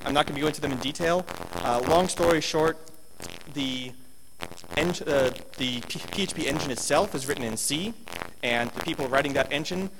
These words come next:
rewrote most of it to be way faster in ways that make sense for writing fast C code. That has nothing to do with the P H P code. The A P Is for P H P code barely change at all, but the A P Is for writing,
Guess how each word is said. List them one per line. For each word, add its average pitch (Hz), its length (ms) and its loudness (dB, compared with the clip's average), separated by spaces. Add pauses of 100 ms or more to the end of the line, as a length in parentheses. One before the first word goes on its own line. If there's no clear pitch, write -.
(460)
rewrote 151 420 4
most 151 220 0
of 196 80 2
it - 280 -2 (280)
to 147 160 2
be 131 300 0 (340)
way 254 180 8
faster 214 540 4 (160)
in 151 140 0
ways 160 220 4
that 165 140 2
make 143 140 -2
sense 143 260 0
for 143 100 -4
writing 123 360 0
fast 110 520 0
C 190 140 0
code. 101 340 -2
That 87 240 -4
has 135 120 -2
nothing 196 300 4
to - 60 -4
do 165 60 2
with 151 100 0
the 147 60 -6
P 143 140 0
H 131 140 -4
P 120 120 -4
code. 95 260 -6 (840)
The 160 420 -2
A 160 60 2
P 165 140 -2
Is 143 180 6
for 139 80 -4
P 135 180 0
H 170 120 -2
P 220 120 -2
code 170 320 2 (400)
barely 170 300 4
change 160 300 -2
at 143 60 -4
all, 147 320 0 (760)
but 127 260 4
the 135 80 -2 (120)
A 135 60 0
P 135 160 -4
Is 123 240 4
for 120 180 -2
writing, 117 360 2